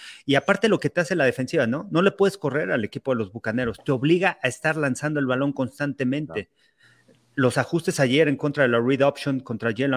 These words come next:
Speaker 1: Hurts, realmente, eh, este, jugada de lectura y el linebacker ya estaba ahí. Ya estaban dos line-, el linebacker, bajaba el safety, entonces evitándole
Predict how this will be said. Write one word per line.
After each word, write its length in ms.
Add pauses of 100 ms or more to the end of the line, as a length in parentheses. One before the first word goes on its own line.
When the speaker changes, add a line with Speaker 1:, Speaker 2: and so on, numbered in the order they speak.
(100)
Speaker 1:
Hurts, 420 (360)
realmente, 800
eh, 380
este, 640
jugada 280
de 80
lectura 600 (240)
y 100
el 80
linebacker 460
ya 100
estaba 300
ahí. 240 (320)
Ya 80
estaban 280
dos 200
line-, 280
el 140
linebacker, 480
bajaba 300
el 100
safety, 340
entonces 380
evitándole 760